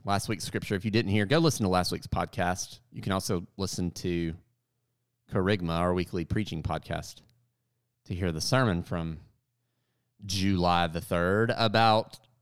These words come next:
a military commander who had, named Naaman,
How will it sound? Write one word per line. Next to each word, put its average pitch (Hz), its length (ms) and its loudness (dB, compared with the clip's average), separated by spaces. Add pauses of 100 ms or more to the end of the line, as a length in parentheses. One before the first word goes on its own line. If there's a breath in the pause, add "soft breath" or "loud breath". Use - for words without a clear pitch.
(1700)
a 113 540 2 (440)
military 165 500 4
commander 123 420 4
who 120 220 6
had, 127 400 2
named 123 280 4
Naaman, 107 540 4